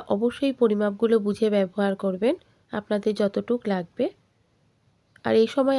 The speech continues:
আমার একটু লবণ লেগেছিল শাকটা দেওয়ার পরে, আমি একটু সামান্য লবণ এতে দিয়েছিলাম। দেখুন, আমার শাকটা সম্পূর্ণ রান্না হয়ে গেছে। আর এই সময়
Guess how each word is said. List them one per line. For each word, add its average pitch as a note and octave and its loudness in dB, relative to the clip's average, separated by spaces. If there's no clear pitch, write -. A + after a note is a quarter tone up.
আমার A3+ 0
একটু - -4
লবণ A3 4
লেগেছিল G#3 0
শাকটা G#3 -2
দেওয়ার G3 0
পরে, G3 -2
আমি A3+ -2
একটু A3 -2
সামান্য A3+ -2
লবণ G3 -2
এতে G#3 -4
দিয়েছিলাম। G3 -4
দেখুন, G#3 -6
আমার G3+ -4
শাকটা G#3+ -6
সম্পূর্ণ A#3+ -4
রান্না F#3 -4
হয়ে G3 0
গেছে। F3+ -4
আর G3+ 0
এই G#3+ 2
সময় C4 0